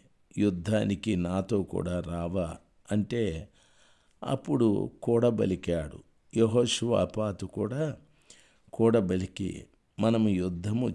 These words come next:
చేయటానికి వెళ్దాం. కానీ ఒక మాట, యెహోవా యొద్ద విచారణ చేయుటకు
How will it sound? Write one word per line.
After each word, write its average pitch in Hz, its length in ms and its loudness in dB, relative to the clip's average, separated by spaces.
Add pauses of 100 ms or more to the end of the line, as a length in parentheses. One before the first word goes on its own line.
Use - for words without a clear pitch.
(140)
చేయటానికి 90 680 0
వెళ్దాం. 90 520 -2 (560)
కానీ 92 520 0 (720)
ఒక 120 320 -2
మాట, 113 420 0 (460)
యెహోవా 135 560 2
యొద్ద 107 340 0
విచారణ 101 680 -2
చేయుటకు 90 1080 -4